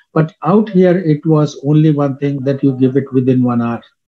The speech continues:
Same is true when it comes to the M R S A. Previously, they said you give broad spectrum to cover all likely pathogens, which obviously includes the fungals and the M R S A and all.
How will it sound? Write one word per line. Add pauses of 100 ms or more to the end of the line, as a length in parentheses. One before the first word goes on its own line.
(520)
Same
is
true
when
it
comes
to
the
M
R
S
A.
Previously,
they
said
you
give
broad
spectrum (220)
to
cover
all
likely
pathogens,
which
obviously
includes
the
fungals
and
the
M
R
S
A
and
all.